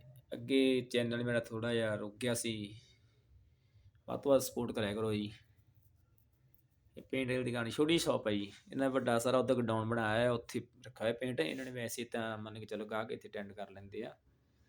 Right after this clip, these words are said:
ਤੇ ਬਾਕੀ ਤੁਸੀਂ ਦੇਖਣਾ, ਆਹ ਡੱਬੇ ਵੀ ਪੇਂਟ ਵਾਲੇ ਜੀ।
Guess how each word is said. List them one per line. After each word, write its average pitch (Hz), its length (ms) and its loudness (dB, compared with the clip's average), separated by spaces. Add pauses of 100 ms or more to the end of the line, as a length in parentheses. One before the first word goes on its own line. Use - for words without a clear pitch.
(460)
ਤੇ 85 200 -20 (120)
ਬਾਕੀ 110 540 -6 (100)
ਤੁਸੀਂ 107 420 -12 (1600)
ਦੇਖਣਾ, 123 520 -12 (500)
ਆਹ - 180 -14
ਡੱਬੇ 110 260 -10
ਵੀ 110 160 -8
ਪੇਂਟ 107 300 -8
ਵਾਲੇ 101 180 -10
ਜੀ। 101 200 -12